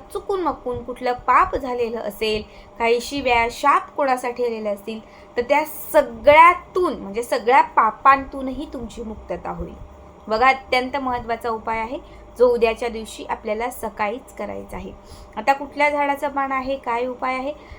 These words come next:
हे सगळंच मी पुढे तुम्हाला सांगणार आहे. फक्त त्यासाठी व्हिडिओ स्किप न करता शेवटपर्यंत बघा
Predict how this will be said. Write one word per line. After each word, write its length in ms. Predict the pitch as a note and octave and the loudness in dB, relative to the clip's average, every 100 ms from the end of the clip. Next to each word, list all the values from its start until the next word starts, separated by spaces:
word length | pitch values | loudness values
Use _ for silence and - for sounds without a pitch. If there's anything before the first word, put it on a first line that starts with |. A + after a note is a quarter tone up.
| - | -8
हे 80 | C4+ | -6
सगळंच 440 | C4 B3 A#3+ C#4+ D4 | -2 0 2 0 -2
मी 80 | D#4+ | -8
पुढे 200 | D#4 D4 | -4 -4
तुम्हाला 300 | D4 C#4 C#4 | -4 -6 -4
सांगणार 340 | C4+ B3 B3+ | -6 -6 -4
आहे. 500 | B3 B3+ D#4 - - - - | -4 -6 -12 -14 -16 -18 0
फक्त 300 | E4+ F4 - | 0 0 -2
त्यासाठी 440 | F#4 F#4 F4 E4+ | 2 2 2 -2
व्हिडिओ 260 | D4+ C#4+ C#4+ | -4 -2 -2
स्किप 280 | C#4+ D4 D4+ | -2 -10 -10
न 140 | D#4+ D#4 | -8 -6
करता 300 | C#4+ C4+ C4 | -6 -4 -4
शेवटपर्यंत 640 | C4+ A#3+ A#3 - G#3 A#3 C#4+ | -2 -2 -4 -6 -10 -8 -6
बघा 240 | C#4 C#4 | -4 -4